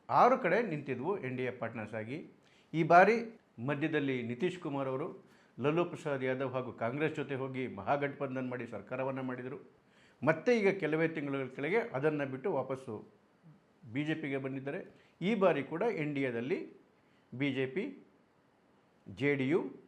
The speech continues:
ಎಲ್ ಜೆ ಪಿ ಮತ್ತು ನಿತಿನ್ ಮಾಂಜಿ ಅವರ ಎಚ್ ಎ ಎಂ ಪಕ್ಷಗಳಿದೆ. ಕಳೆದ ಬಾರಿ ಬಿ ಜೆ ಪಿ ಹದಿನೇಳಕ್ಕೆ ಹದಿನೇಳು ಗೆದ್ದಿತ್ತು, ಜೆ ಡಿ ಯು ಹದಿನೇಳರಲ್ಲಿ ಹದಿನಾರು ಗೆದ್ದಿತ್ತು,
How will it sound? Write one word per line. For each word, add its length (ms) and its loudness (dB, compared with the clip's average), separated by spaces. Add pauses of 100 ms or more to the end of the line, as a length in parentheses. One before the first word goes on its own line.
(720)
ಎಲ್ 180 2
ಜೆ 140 2
ಪಿ 360 -4 (300)
ಮತ್ತು 440 4 (800)
ನಿತಿನ್ 380 2
ಮಾಂಜಿ 280 2
ಅವರ 160 2 (600)
ಎಚ್ 220 4
ಎ 140 6
ಎಂ 160 0
ಪಕ್ಷಗಳಿದೆ. 760 -4 (420)
ಕಳೆದ 300 6
ಬಾರಿ 300 6
ಬಿ 180 0
ಜೆ 160 2
ಪಿ 160 0
ಹದಿನೇಳಕ್ಕೆ 640 -2
ಹದಿನೇಳು 500 4
ಗೆದ್ದಿತ್ತು, 680 -2 (640)
ಜೆ 220 6
ಡಿ 100 4
ಯು 160 4
ಹದಿನೇಳರಲ್ಲಿ 640 0
ಹದಿನಾರು 480 4
ಗೆದ್ದಿತ್ತು, 640 -4